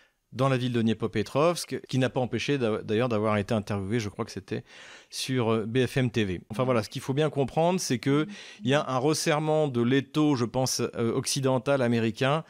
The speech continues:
sur Zelensky. Il n'est pas exclu d'ailleurs que cette mise sous tutelle de Zelensky se traduise à un moment ou à un autre par un, un coup d'État, euh,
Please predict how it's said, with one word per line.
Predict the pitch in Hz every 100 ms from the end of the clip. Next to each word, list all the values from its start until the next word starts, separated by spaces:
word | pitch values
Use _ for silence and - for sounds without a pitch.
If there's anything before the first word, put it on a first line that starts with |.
| - - -
sur | - 135
Zelensky. | 135 123 120 117 - 151 165 180 - -
Il | 123
n'est | 131
pas | 131 139
exclu | 135 - 139
d'ailleurs | 131 117 135
que | - 120
cette | 127 110
mise | 131 131
sous | 127
tutelle | 101 120 - 127 120
de | 117
Zelensky | 113 113 110 110 - 135 139
se | -
traduise | - 127 117 127
à | 127
un |
moment | 131 135 135
ou | 120
à |
un | 117
autre | 135 -
par | 123 117
un, | 107 104
un | -
coup | 101 120
d'État, | 113 110 123
euh, | 123 120 110 98